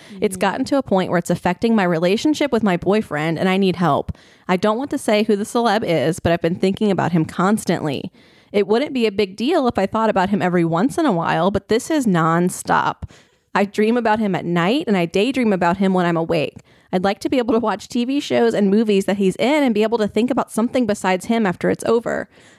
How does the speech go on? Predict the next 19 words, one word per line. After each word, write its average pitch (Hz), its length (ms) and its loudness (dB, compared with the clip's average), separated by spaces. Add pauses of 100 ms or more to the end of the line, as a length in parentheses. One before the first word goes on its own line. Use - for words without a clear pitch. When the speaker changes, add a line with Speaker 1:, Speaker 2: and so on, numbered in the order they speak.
(100)
Speaker 1:
I 202 80 0
follow 208 320 0
him 254 200 0
on 175 160 0
all 180 240 0
social 285 360 0
media, 180 400 2
and 175 120 0
I'm 165 120 0
always 202 360 2
reading 202 260 2
about 156 220 2
him 170 140 2
as 160 140 -2
well. 190 360 0 (220)
How 196 220 0
do 311 140 2
I 185 80 2
stop? 262 560 -4